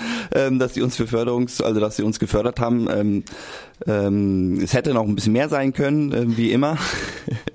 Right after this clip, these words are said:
Ähm, ja, erfüllen, äh, muss man letztendlich, äh, den Förderern gegenüber nicht so viel. Ähm, wir haben ein Konzept angereicht und, ähm,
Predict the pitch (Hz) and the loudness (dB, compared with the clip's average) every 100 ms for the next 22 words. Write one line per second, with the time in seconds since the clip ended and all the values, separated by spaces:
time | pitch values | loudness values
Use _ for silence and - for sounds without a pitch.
0 | - 170 233 226 214 202 190 151 - 110 | -6 -4 -2 -2 -2 -2 -2 -4 -2 0
1 | 110 110 107 107 107 107 104 98 92 - | 0 2 2 2 2 2 2 2 -2 -8
2 | - _ _ _ _ - - - - 113 | -20 _ _ _ _ -20 -20 -16 -6 0
3 | 113 85 - - - - - 110 - 123 | 2 0 -2 -6 -6 -10 -6 -4 0 2
4 | 135 147 143 135 110 113 117 117 117 107 | 4 4 2 2 2 2 2 2 2 2
5 | 104 104 104 104 101 104 - 104 104 101 | 2 2 0 -2 -2 -4 -2 0 2 2
6 | 95 95 92 - - - - - 117 98 | 2 0 -2 -6 -8 -6 -4 -4 -2 0
7 | 104 104 101 98 98 98 95 95 98 98 | 2 2 0 0 2 2 2 2 0 -2
8 | - 107 95 - - - - - - 98 | -2 0 0 -2 -12 -14 -14 -10 -4 0
9 | 92 90 87 90 92 95 98 98 98 - | 0 0 0 0 2 2 2 0 -2 -4
10 | - 92 107 92 98 107 - 107 104 101 | -8 -4 -2 -2 -2 -2 0 0 2 2
11 | 101 104 - - 95 92 90 - 92 92 | 0 0 -4 -2 0 0 0 0 0 2
12 | 90 90 | 2 0